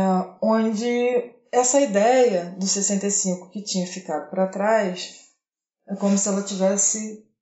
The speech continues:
é, começado a fermentar novamente. E aí, no, em dezembro, isso foi em outubro,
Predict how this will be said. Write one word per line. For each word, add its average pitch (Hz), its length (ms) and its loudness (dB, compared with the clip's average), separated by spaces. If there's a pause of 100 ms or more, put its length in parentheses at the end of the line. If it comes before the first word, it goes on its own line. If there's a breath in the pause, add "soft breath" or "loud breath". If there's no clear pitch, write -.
(200)
é, 190 680 -6
começado 214 420 0
a 214 40 -4
fermentar 214 760 0
novamente. 185 880 -4 (1400)
E 262 160 4
aí, 254 300 4
no, 269 640 2
em 262 160 6
dezembro, 254 760 2 (140)
isso 208 180 2
foi 240 120 2
em 247 40 4
outubro, 196 560 -2